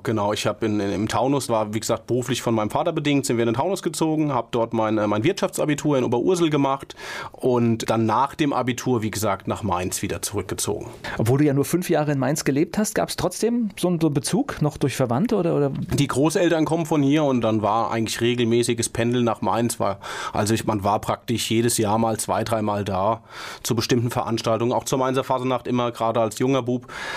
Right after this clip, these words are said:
Speaker 1: Also der Kontakt nach Mainz war immer da.
Speaker 2: Meine Lieblingsfrage, muss ich auch dir stellen. Warst du ein guter Schüler?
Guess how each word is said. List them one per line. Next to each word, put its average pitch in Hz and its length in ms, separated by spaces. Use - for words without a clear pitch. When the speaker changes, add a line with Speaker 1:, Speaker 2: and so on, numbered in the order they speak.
Speaker 1:
Also 104 240
der 101 100
Kontakt 107 420
nach 104 140
Mainz 95 320
war - 80
immer 95 200
da. - 240
Speaker 2:
Meine 135 260
Lieblingsfrage, 135 720
muss 135 320
ich 143 160
auch 127 180
dir 139 200
stellen. 147 440
Warst - 200
du - 20
ein - 20
guter 196 220
Schüler? 196 320